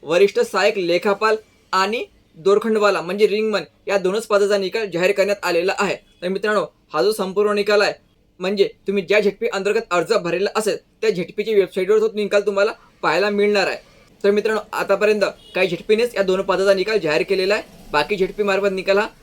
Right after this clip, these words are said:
आज जाहीर केला जाणार आहे. ठीक आहे, तुम्ही ज्या झेडपी अंतर्गत अर्ज भरलेला असेल, त्याच्या वेबसाईटवर तुम्ही भेट देत राहायची किंवा तुम्ही आमचं सोमेश्वर नोकरी संदर्भात Telegram चॅनेल जॉईन करायचं,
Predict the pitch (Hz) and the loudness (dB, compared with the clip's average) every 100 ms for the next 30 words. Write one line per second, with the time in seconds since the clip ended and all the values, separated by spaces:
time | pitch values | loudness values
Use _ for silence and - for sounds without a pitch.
0 | _ 151 170 170 165 175 180 175 175 175 | _ -2 0 2 0 2 -2 -2 -2 -4
1 | - 175 123 _ _ 214 214 151 - 175 | -4 -2 -4 _ _ 0 0 -2 -4 -6
2 | 214 - - - 185 185 175 208 185 190 | -6 -8 -20 -4 0 0 2 2 2 0
3 | 196 - 170 175 165 165 185 175 226 - | -2 0 0 2 2 0 0 0 0 -2
4 | - - 175 202 185 185 196 196 214 - | -4 -6 2 2 2 -2 0 -2 -4 -8
5 | - 170 185 170 202 196 180 170 220 170 | -8 -2 0 2 2 2 0 0 -4 0
6 | 190 190 208 170 175 208 180 180 180 196 | 0 2 -2 -4 -4 -4 -4 -4 -2 -2
7 | 180 196 190 180 190 196 175 175 190 190 | -2 -2 -4 -2 0 0 0 0 -2 -2
8 | 190 156 156 175 190 185 226 | -2 0 0 0 -2 -2 -4